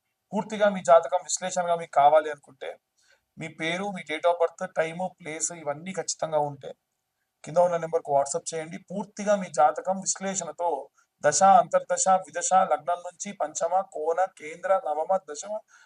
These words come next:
ఏకాదశ స్థానంలో ఎవరెవరు ఉన్నారో, ఎలాంటి సంచారం ఉంటుంది, ఎలాంటి ఫలితాలు మీకు దక్కుతాయి అనే విషయాన్ని విశ్లేషణతో అరవై నుండి డెబ్బై పేజీలలో మీకు జాతకం అందించడం జరుగుతుంది. దీనికి గాను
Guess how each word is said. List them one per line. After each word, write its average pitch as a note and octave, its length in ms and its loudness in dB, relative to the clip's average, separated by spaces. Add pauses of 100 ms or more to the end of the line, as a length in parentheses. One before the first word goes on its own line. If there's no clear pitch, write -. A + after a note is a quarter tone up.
(200)
ఏకాదశ G3 440 8
స్థానంలో F3+ 560 0
ఎవరెవరు F3 340 2
ఉన్నారో, F3+ 380 2
ఎలాంటి E3 300 0
సంచారం F#3 460 2
ఉంటుంది, D#3+ 440 -12
ఎలాంటి F3 280 0 (280)
ఫలితాలు F#3+ 320 6
మీకు F3 180 -8
దక్కుతాయి D3 460 -6 (280)
అనే F#3+ 200 4
విషయాన్ని F#3+ 420 -2
విశ్లేషణతో G3 920 0 (300)
అరవై G3+ 260 8
నుండి G3 280 -4
డెబ్బై E3 320 -2
పేజీలలో E3 680 -2
మీకు - 200 -16
జాతకం D3 340 0
అందించడం D3+ 320 -10
జరుగుతుంది. C#3+ 360 -18 (160)
దీనికి F#3+ 300 -10
గాను E3 380 2